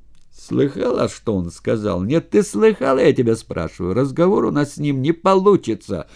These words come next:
Это у меня с тобой разговора не получится, а не у тебя со мной. Ишь, явился, не запылился ещё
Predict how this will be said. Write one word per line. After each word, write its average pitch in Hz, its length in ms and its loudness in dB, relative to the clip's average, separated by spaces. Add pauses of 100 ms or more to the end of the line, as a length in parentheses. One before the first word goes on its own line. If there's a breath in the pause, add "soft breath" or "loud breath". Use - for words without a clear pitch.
(300 loud breath)
Это 143 320 6
у 165 140 8
меня 175 200 4
с - 80 -4
тобой 170 300 4
разговора 170 520 4
не 202 120 2
получится, 190 800 0 (280 loud breath)
а 156 100 6
не 151 160 6
у 143 120 8
тебя 131 380 6
со 127 220 -2
мной. 113 440 -2
Ишь, 170 320 2
явился, 156 640 2
не 135 100 0
запылился 151 680 0
ещё 131 340 0